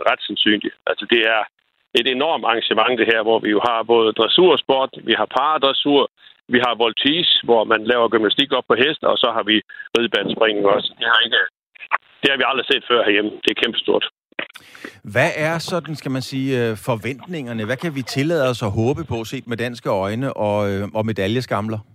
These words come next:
Speaker 1: Ja, det er jo sådan, at det hele, det er gået vores vej her de sidste to-tre måneder, og det har det jo også gjort over de sidste perioder med, ikke mindst Katrine Dufour, at hun, øh, ligger jo meget, meget højt på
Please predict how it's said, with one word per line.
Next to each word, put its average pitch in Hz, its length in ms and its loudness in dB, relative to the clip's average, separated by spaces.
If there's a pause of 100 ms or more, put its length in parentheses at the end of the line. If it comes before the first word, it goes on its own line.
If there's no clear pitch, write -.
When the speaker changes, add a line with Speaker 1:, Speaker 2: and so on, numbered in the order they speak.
(1200)
Speaker 1:
Ja, 160 180 2 (680)
det 147 120 4 (160)
er 123 140 2
jo 117 60 0 (180)
sådan, 135 240 2
at 110 100 -8
det 123 120 2
hele, 135 160 2 (100)
det 135 60 4 (100)
er 117 140 -2
gået 123 220 2
vores 139 240 -2
vej 135 80 2 (100)
her 123 160 0
de - 100 -12
sidste 135 180 0
to-tre 131 240 2 (140)
måneder, 131 400 2
og 110 120 0
det 117 100 0
har 117 100 2
det 110 140 -6
jo 113 40 2 (100)
også - 200 -2
gjort 120 220 4
over 120 140 4
de 101 100 -4
sidste 120 200 0 (800)
perioder 147 400 2
med, 131 220 4
ikke 123 180 -4
mindst 127 220 -2
Katrine 120 380 2
Dufour, 139 360 4 (220)
at - 120 2
hun, 120 120 4 (140)
øh, 104 180 2 (300)
ligger 117 200 2
jo 107 140 2
meget, 117 140 2
meget 113 180 2
højt 120 140 0
på 104 60 0